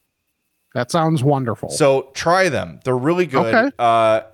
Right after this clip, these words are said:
Speaker 2: and it's not, like, overly blueberry, but it's also not, like, um,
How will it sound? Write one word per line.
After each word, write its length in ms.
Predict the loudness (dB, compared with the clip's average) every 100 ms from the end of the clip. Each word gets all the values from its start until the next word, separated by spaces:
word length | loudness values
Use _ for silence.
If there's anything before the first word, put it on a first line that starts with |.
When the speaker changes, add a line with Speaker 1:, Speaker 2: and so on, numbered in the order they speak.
| _ -6
Speaker 2:
and 120 | -4
it's 160 | -2
not, 160 | -2 0
like, 200 | -2 -4
overly 460 | -2 -2 -2 -4 -4
blueberry, 400 | -4 -2 0 0
but 100 | 0
it's 120 | -2
also 320 | -2 -2 -4 -2
not, 300 | -2 -2 -2
like, 340 | -4 -4 -6
um, 480 | -4 -2 -6 -10